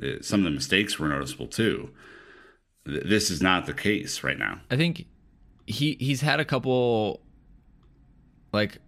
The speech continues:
Speaker 2: clumsy challenges in the past, too, that have led to penalties. I don't seem worried with him one-on-one defending in the box. He just, to your kind of point, seems much more calm, collected. It comes with experience. Uh, he knows when to dive, when not to dive in.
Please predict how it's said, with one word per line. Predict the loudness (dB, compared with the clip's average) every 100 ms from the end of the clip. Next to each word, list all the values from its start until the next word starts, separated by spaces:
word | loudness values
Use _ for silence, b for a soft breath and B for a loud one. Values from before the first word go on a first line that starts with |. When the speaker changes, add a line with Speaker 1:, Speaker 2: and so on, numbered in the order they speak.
| -16
Speaker 2:
clumsy | -4 2 2 2 2
challenges | 0 0 2 0 0 0
in |
the | -2
past, | 2 0 0 0
too, | 0
that | 0
have | 0
led | 0 0
to | 0
penalties. | -2 -2 -2 -2 -2 -4 -8 b b b b b b b -20 -20 -20 2
I | 4
don't | 4 2 0
seem | 2 4 6
worried | 4 4 4 4 2 -2
with | -2 0
him | 2 2 4
one-on-one | 4 2 2 2
defending | 2 2 2
in | 2
the | 0
box. | 0 0 -2 -10 -14 -4
He | -2
just, | 0 -2 -6
to | -2
your | -2
kind | 0 -2
of | -2
point, | -2 -2
seems | 0 0 0
much | -2
more | -2 -4
calm, | -2 0 0
collected. | 0 0 0
It | -2
comes | -2 -2
with | -2
experience. | -4 -4 -2 0 2 2 0 -4 -8 B B B B
Uh, | -2 0 0
he | 2 2
knows | 2 0 0
when | 2
to | 2
dive, | 2 2 2 2
when | 0 2
not | 4 2 0
to | -2 0
dive | 2 2 2
in. | 2 0